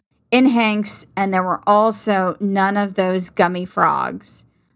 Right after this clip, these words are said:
that are green on the top and white on the bottom. Had to cut back a little bit. But, uh, you know,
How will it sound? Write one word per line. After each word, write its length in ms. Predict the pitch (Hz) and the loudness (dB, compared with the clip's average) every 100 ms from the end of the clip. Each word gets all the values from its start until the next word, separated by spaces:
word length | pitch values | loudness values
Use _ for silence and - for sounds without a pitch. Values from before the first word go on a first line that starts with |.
| _ | _
that 160 | 196 185 | -4 -2
are 80 | 175 | -4
green 320 | 185 185 180 | -4 -2 -2
on 100 | 175 | -2
the 100 | 170 | -4
top 440 | - 160 - - _ | -4 -2 -2 -8 _
and 220 | - - | -12 -10
white 180 | - - | -8 -8
on 120 | - | -8
the 80 | - | -12
bottom. 560 | - - - - - 208 _ _ _ _ _ _ _ - | -12 -12 -14 -16 -16 -16 _ _ _ _ _ _ _ -16
Had 180 | - - | -10 -8
to 40 | |
cut 200 | 208 233 | -4 -4
back 240 | 262 330 - | -2 -4 -4
a 40 | |
little 220 | 294 - | -6 -6
bit. 240 | 104 - - _ _ _ _ _ | -6 -8 -10 _ _ _ _ _
But, 200 | 202 196 | -6 -2
uh, 260 | 190 190 190 - _ _ _ _ - | -2 -2 -2 -8 _ _ _ _ 0
you 80 | |
know, 220 | 320 311 | 2 2